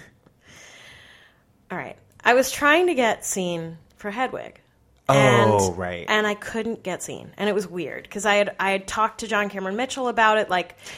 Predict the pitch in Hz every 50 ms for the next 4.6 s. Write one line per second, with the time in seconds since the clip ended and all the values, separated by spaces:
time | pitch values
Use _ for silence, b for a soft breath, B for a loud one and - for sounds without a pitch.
0 | B B - - 208 208 - 247 240 175 196 151 139 - 131 123 113 135 127 131
1 | 135 165 175 175 170 156 143 - 147 135 127 123 110 - - 147 143 151 151 143
2 | 160 143 147 139 139 123 120 120 123 123 113 101 110 101 104 98 101 101 101 92
3 | 120 113 113 110 - 120 117 113 113 107 - 104 101 95 98 98 113 123 127 135
4 | 123 107 120 113 104 92 95 101 98 95 95 95